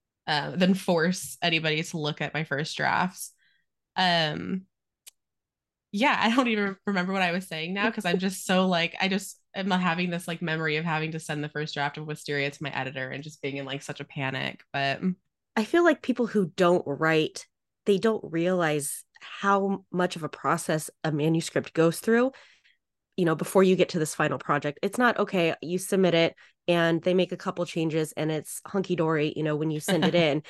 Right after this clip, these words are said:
Speaker 2: <laughs> Like, there's so much that, there's so much work besides this first draft that goes into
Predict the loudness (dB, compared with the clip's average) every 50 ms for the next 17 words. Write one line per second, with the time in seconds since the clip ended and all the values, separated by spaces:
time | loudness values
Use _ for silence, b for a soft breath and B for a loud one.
0 | B B B 2 6 8 8 8 6 2 2 B B B B _ 6 6 6 6
1 | 2 -2 2 4 6 6 6 6 6 6 4 4 2 -4 -4 -4 -4 -4 -4 _
2 | _ _ -2 -2 -2 -2 0 2 4 4 6 4 2 2 -2 0 2 2 2 2
3 | 0 -2 -4 0 0 0 0 0 -4 -6 -8 -10 -8 -6 -6 -6 -6 -6 -4 -2
4 | -2 -2 0 -2 -4 -6 -4 -4 -2 -2 -2 -2 -2 -4 -4 -4 -2 -2 -2 -4
5 | -6 -6 -6 -4 -4 -4 -6